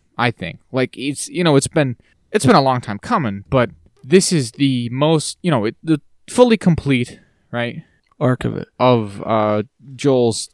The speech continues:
Speaker 1: coming out of his shell, basically.
Speaker 2: Yeah, softening again.
Speaker 1: And the, you know, complete return to him in his, you know, I don't know, dad mode, right? Like,
Speaker 2: Yeah,
Speaker 1: he's,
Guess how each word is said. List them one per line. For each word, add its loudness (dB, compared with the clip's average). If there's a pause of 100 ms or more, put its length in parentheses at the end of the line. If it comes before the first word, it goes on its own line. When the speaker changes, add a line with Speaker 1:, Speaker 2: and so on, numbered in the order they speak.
Speaker 1:
coming -2
out 0
of 0
his -2
shell, -10
basically. -10
Speaker 2:
Yeah, -12
softening 0
again. -6
Speaker 1:
And -4
the, 2 (220)
you -6
know, -4 (340)
complete -2
return -4
to -6
him -6 (340)
in -4
his, -10
you -8
know, -8 (380)
I -6
don't -2
know, 0
dad -4
mode, -6
right? -4 (120)
Like, -4
Speaker 2:
Yeah, 2
Speaker 1:
he's, -2